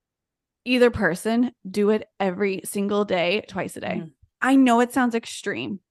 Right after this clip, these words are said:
Speaker 1: You, you brush your teeth every single day, twice a day, so it's not that
Speaker 2: Yeah.
Speaker 1: extreme. Like, if you wake up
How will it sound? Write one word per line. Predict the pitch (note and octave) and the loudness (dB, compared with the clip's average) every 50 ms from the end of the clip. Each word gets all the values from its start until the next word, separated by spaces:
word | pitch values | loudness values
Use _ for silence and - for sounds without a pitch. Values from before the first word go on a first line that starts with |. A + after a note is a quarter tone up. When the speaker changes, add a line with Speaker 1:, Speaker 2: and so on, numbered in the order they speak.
| _ _ - | _ _ -8
Speaker 1:
You, | A3+ A#3 C#4 D#4+ B3+ B3+ - _ - | 0 4 6 6 6 4 -4 _ 2
you | B3 D#4 D#4+ | 4 4 6
brush | D#4+ E4 E4 - E4 | 6 4 4 4 2
your | D#4+ | 0
teeth | - - F#4+ G4 D#4+ - - | 2 4 4 4 4 2 -2
every | A3 A#3+ B3+ C#4+ | -4 -2 -2 -2
single | - C4+ C4+ C4 | -2 -2 0 0
day, | B3+ A#3+ | 0 0
twice | A#3+ B3 A#3 A#3+ A#3 | 0 0 -2 -2 -2
a | A3+ | -2
day, | A3+ C#4 | -4 -2
so | C#4+ - | -2 -4
it's | C4+ A#3+ | -4 -2
not | C4 C#4 - - G#3+ | 0 -2 -2 -2 -2
that | G3 D#3+ C#3 - B3+ - | -2 -2 -2 -2 -4 -4
Speaker 2:
Yeah. | F3+ | -4
Speaker 1:
extreme. | - - D4+ D#4 D#4+ E4 E4+ E4+ E4 - - - _ _ - | -4 -2 2 4 4 4 4 2 0 -4 -12 -20 _ _ -4
Like, | B3 A#3+ A3+ G3+ G#3 - _ _ _ _ _ _ _ _ _ - | -2 0 0 -2 -4 -8 _ _ _ _ _ _ _ _ _ 0
if | - B3+ A#3 A3+ | 0 0 0 0
you | A3+ G#3 G#3+ A#3 B3 C4 | -4 -6 -4 -4 -2 0
wake | D4 F4 F#4 D4 A#3+ | 2 2 2 2 2
up | A3+ G#3 G#3 - | 2 0 0 -2